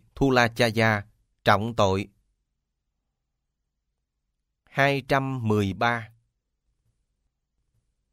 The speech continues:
Vào lúc bấy giờ, có vị tỳ khưu nọ bị bực bội bởi sự không thỏa thích, nên đã leo lên đỉnh núi Rihakuta.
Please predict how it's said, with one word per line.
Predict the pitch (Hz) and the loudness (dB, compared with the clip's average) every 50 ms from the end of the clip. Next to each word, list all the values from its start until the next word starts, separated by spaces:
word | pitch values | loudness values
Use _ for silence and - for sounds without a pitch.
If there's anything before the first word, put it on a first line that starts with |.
| _ _ _ - | _ _ _ -6
Vào | 107 117 117 117 113 | -2 0 2 2 2
lúc | 113 143 175 - | 4 2 2 4
bấy | - 160 202 | 4 2 2
giờ, | 208 143 113 107 104 104 95 - - _ _ _ _ - | 4 4 4 4 4 4 0 -2 -8 _ _ _ _ 4
có | 160 196 233 151 | 6 6 6 6
vị | 123 117 127 | 4 2 2
tỳ | 120 117 120 117 113 | 2 0 0 2 2
khưu | 110 - 170 175 165 | 2 2 0 0 2
nọ | 135 110 104 101 104 107 | 2 2 4 4 2 2
bị | - - 110 104 110 | 0 0 0 0 0
bực | 110 117 113 110 113 | 2 2 0 0 2
bội | 110 104 101 98 101 110 - - _ _ _ - | 2 2 2 2 0 -2 -6 -10 _ _ _ -2
bởi | 107 107 120 - | 0 2 2 2
sự | - - 107 104 110 | 0 -2 -2 -2 -2
không | 113 - 165 156 151 143 | -2 -2 -2 -2 -2 -4
thỏa | 135 - 113 101 98 113 | -6 0 0 2 2 0
thích, | - - 226 - - - _ _ _ _ _ - | 0 -2 -4 -4 -4 -20 _ _ _ _ _ -2
nên | - 143 147 151 143 | 2 4 4 4 4
đã | - 139 135 | 4 4 4
leo | 147 147 151 147 143 | 4 4 4 4 4
lên | 143 143 147 143 135 | 4 2 0 0 0
đỉnh | 117 101 110 131 | 0 0 0 2
núi | 139 135 143 175 220 208 - _ _ - | 2 2 2 2 -2 -4 -8 _ _ -12
Rihakuta. | 104 104 127 151 151 135 123 135 131 135 131 123 117 117 - 151 143 - - 127 120 117 110 110 | -6 2 2 4 4 2 0 0 0 2 0 0 -4 -2 -2 -2 -2 0 0 -2 0 -2 -4 -8